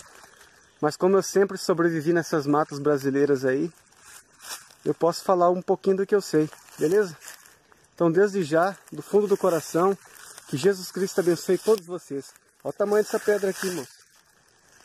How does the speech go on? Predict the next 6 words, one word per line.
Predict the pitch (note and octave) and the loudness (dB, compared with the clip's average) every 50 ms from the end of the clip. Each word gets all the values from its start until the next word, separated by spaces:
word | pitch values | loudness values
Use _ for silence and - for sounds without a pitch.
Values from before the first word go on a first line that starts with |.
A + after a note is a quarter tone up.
| - - | -6 -6
Tô | C#3 | -6
bem | B2+ A#2 A2 E3 G#3+ B3 | -6 -4 -4 -2 -2 -2
no | B3 A#3+ A3+ | 0 2 2
alto | G#3 G3 G3 - - E3 | 4 2 2 0 -4 -8
aqui. | - - D#3+ D3+ - - - - _ - - - - _ - - - - - - - - - | -6 -6 -6 -6 -8 -18 -20 -20 _ -20 -20 -20 -20 _ -20 -20 -20 -20 -20 -20 -20 -10 -2
Tranquilo? | - F3 F3 E3+ - A3+ B3+ C4 A#3 | 0 0 0 2 0 0 0 0 0